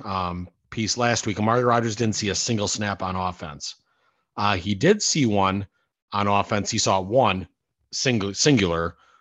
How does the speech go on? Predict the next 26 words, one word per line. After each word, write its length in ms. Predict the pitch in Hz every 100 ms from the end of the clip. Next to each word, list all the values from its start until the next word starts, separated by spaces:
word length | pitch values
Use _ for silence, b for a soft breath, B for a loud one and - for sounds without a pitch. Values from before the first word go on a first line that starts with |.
| b -
uh, 300 | 95 95 101
offensive 480 | 110 110 113 - 87
snap, 520 | - 104 95 - - _ _ _ _ _
uh, 400 | 98 95 90 87 -
against 500 | 101 104 92 - -
the 260 | 139 120 98
Bears. 440 | 120 104 92 - -
And 220 | 107 95 98
Ro-, 120 | 123
Aaron 220 | 123 123
Rodgers 460 | 117 123 113 107 92
even 140 | 107
said, 160 | 98 104
you 80 | 101
know, 100 | 95
about 420 | 92 104 101 -
when 180 | 104 98
he 80 | 98
was 120 | 107
asked 180 | 113 110
about 180 | 107
Amari 260 | 101 104 98
Rodgers, 360 | 107 110 98 90
he 80 |
goes, 200 | 98 92
"Well, 400 | 120 123 120 117